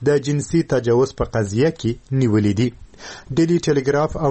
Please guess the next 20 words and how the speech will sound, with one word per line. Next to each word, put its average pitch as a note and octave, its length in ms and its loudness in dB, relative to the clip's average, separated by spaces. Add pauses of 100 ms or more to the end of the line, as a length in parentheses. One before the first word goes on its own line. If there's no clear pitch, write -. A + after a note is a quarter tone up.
نورو D3 240 2
بریتانوي B2+ 480 0
رسنیو C3 500 0
پرون B2 300 0
خبر D3+ 260 0
ورکړ A2 280 -2 (120)
چې A2+ 100 0 (120)
پر F#2+ 180 -2
دې A2+ 160 2
نجلۍ G#2+ 300 0 (420)
د C3+ 160 2
جنسي C#3+ 320 0 (140)
تجاوز B2 480 2
راپور D#3+ 360 0
د - 280 -10 (120)
روانې D#3 400 0
فروری C3 420 2
میاشتې B2+ 300 0 (100)
پر A#2+ 180 2
شپږمه C3+ 400 0